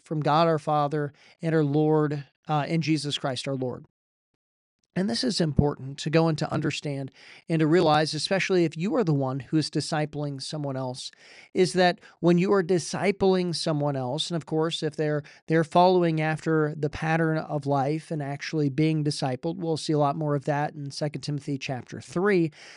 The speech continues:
But, but if they're actually doing that, you should go and you should,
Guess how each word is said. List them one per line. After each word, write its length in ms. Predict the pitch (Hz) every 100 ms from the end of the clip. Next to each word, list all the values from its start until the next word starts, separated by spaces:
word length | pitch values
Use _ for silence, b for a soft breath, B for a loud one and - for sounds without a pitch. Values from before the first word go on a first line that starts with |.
| B -
But, 180 | 202
but 140 | 208 190
if 220 | 208 214
they're 180 | 208 185
actually 560 | - 196 - 226 233 202
doing 340 | 185 269 180
that, 300 | 147 147 160 - B B
you 160 | 160 240
should 280 | - 254 190
go 240 | 190 202
and 260 | 214 190 180
you 100 | 185
should, 300 | - 185